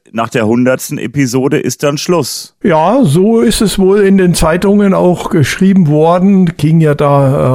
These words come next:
Speaker 2: rauf und runter, mordsmäßige Interviews auch schon geführt worden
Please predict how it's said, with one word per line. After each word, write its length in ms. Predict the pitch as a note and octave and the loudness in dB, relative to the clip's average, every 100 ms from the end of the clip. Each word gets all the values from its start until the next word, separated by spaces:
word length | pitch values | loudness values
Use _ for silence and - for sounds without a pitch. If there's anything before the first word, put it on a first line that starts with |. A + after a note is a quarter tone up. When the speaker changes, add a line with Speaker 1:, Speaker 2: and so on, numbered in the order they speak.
| B2+ | 0
Speaker 2:
rauf 240 | C#3+ D3+ | -2 0
und 180 | E3 C3+ | -2 0
runter, 760 | C#3+ F#3 F#3+ E3+ D#3+ D#3 C#3 C3 | 2 2 2 2 2 2 0 0
mordsmäßige 760 | C#3 C#3 - D3 C#3+ D3 C#3 | 0 -2 -2 -2 -2 -2 0
Interviews 680 | C3 C3 D#3+ D3 - E3+ C#3 | 0 0 -2 -2 0 0 0
auch 120 | C3+ | -4
schon 200 | - D#3 | -2 -2
geführt 440 | C3+ - F3 D#3 C#3 | -2 -2 -2 -2 -2
worden 680 | B2 C3+ C#3 - G#3+ C#3 | 0 0 -2 -4 -2 -2